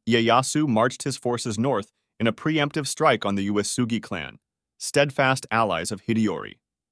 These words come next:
Before he could land the blow, however, he received word a western army was fast approaching and turned to meet the greater threat. In the subsequent Battle of Sekigahara, his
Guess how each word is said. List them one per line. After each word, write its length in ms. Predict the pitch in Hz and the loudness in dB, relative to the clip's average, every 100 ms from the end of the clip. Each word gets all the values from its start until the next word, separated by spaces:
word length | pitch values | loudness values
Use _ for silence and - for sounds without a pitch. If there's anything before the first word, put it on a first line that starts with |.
| _ _ _ _ _ _ _ _ _ | _ _ _ _ _ _ _ _ _
Before 380 | 135 127 165 202 | -2 -2 0 0
he 100 | 196 | 2
could 160 | 208 156 | 2 0
land 300 | 131 143 160 | 2 2 0
the 60 | |
blow, 280 | 131 131 160 | 0 0 0
however, 460 | 117 90 76 78 120 _ _ | 0 -4 -4 -8 -12 _ _
he 100 | - | -2
received 400 | 135 139 - 185 | 0 0 -2 -4
word 280 | 139 139 156 | -2 0 2
a 60 | 120 | 0
western 480 | 107 120 135 160 139 | 2 0 0 -2 -2
army 340 | 120 143 110 | 0 0 0
was 180 | 85 - | -4 -6
fast 400 | - 120 139 - | 0 0 0 -2
approaching 520 | 143 147 147 175 175 - _ - | 0 0 0 -2 -4 -10 _ -6
and 140 | 107 | -4
turned 280 | - 120 120 | -2 -2 -2
to 80 | 120 | 0
meet 180 | 107 101 | -2 -2
the 80 | 98 | -6
greater 340 | 95 90 90 | -4 -4 -4
threat. 320 | - 71 - - _ _ _ _ _ _ _ _ _ _ _ _ _ _ _ _ _ _ _ _ _ _ _ _ _ _ _ _ - | -8 -10 -12 -18 _ _ _ _ _ _ _ _ _ _ _ _ _ _ _ _ _ _ _ _ _ _ _ _ _ _ _ _ -2
In 120 | 131 | 0
the 80 | 127 | 0
subsequent 540 | - 156 - 208 185 | 2 2 2 0 0
Battle 280 | 123 123 123 | 2 2 2
of 80 | 104 | -2
Sekigahara, 800 | - 123 220 - - 104 76 - _ _ | -4 -4 -2 -4 0 0 0 -6 _ _
his 220 | 123 | -2